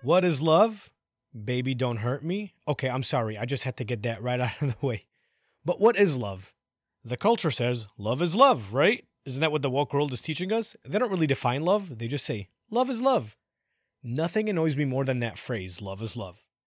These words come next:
It sounds like one of those phrases that's meant to be simple and straight to the point, but that it can also have so many layers when you dig so deep.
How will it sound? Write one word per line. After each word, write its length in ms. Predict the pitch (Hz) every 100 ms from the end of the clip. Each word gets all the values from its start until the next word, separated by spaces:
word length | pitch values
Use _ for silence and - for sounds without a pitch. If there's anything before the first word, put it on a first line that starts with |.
| _ _ _ _
It 140 | 160 -
sounds 200 | 262 233
like 140 | 196
one 100 | 208
of 40 | 185
those 160 | 143
phrases 380 | - 135 156 147
that's 240 | 120 - 127
meant 160 | 139
to 80 | 139
be 120 | 104
simple 480 | 95 - 269 196 135
and 120 | 113
straight 280 | - 240 247
to 60 | 214
the 120 | 147
point, 580 | - 240 285 165 - 147
but 160 | 160
that 160 | 165 170
it 80 | 180
can 120 | 185
also 280 | 196 226 202
have 180 | 196 -
so 280 | - 214
many 180 | 208 190
layers 420 | 180 220 226 185
when 140 | 151 175
you 80 | 156
dig 240 | 165 170
so 280 | - 208 185
deep. 360 | 156 226 147